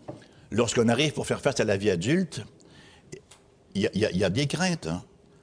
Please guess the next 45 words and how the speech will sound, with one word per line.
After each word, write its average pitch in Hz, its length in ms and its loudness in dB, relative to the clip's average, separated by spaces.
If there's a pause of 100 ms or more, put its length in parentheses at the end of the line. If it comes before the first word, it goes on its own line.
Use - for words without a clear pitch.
(120)
Lorsqu'on 104 460 -2
quitte - 380 -2
la 90 340 0
protection 123 680 -2
du 78 380 -8
domicile 104 500 -2
familial 104 680 -4 (340)
et 104 100 -4
qu'on 117 180 -2
se - 100 -4
rend 110 140 -2
compte 123 280 -2 (260)
de 92 100 -2
toutes - 260 -2
les 107 120 2
responsabilités 113 880 -4
qui 98 120 -10
sont 87 180 -6
nôtres, 95 500 -8 (640)
euh, 85 460 -4 (320)
ça, - 200 -2
ça - 160 -2
peut 110 120 -2
être - 320 -4
très, 104 160 -4
très 95 280 -2
effrayant, 107 460 -4
vous 101 80 -10
savez. 67 320 -10 (1300)
Qu'on 78 100 -8
va 85 100 -4
avoir 92 200 -4
un 82 240 -8
loyer 92 420 -2
ou 117 100 0
une 95 120 -4
maison 92 240 -2
à 107 60 0
payer 85 280 -2
toute - 220 -8
notre 78 200 -4
vie, 92 300 -4
les 90 160 -2
voitures, 90 640 -6
on, 107 180 -4